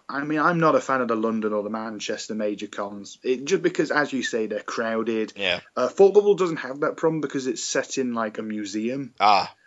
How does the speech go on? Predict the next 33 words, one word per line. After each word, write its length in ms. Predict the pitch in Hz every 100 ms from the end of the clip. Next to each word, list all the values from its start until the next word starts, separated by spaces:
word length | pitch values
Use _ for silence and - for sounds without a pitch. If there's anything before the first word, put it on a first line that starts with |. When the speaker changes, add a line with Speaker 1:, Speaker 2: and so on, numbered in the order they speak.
| _
Speaker 1:
There's, 140 | 131 120
like, 220 | 120 110
there's, 220 | - 123
like, 320 | 120 113 - _ _ _ _ _ _
one 580 | 123 156 175 180 165 - _ -
building 380 | 151 147 147
at 80 | 143
a 40 | 135
museum 440 | 135 127 131 127
and 140 | 113 120
there's 120 | 110
a 60 |
second 540 | 107 - 170 165 - 123
building 340 | 117 107 110
at 80 | 107
a 60 | 107
museum, 480 | 110 104 107 107
and 120 | 104 110
they're 60 |
both 240 | 107 131 117
split 320 | - 123 -
in 80 | 120
there, 180 | 117
and 140 | 110 113
they 80 | 123
also 300 | 135 - 123
set 320 | - 127 -
up 80 | 113
this 160 | 107
colossal 680 | - - 120 131 123 - 123
teepee 600 | - - 123 123 - 104
between 500 | 101 101 120 113 104
them. 200 | 95 92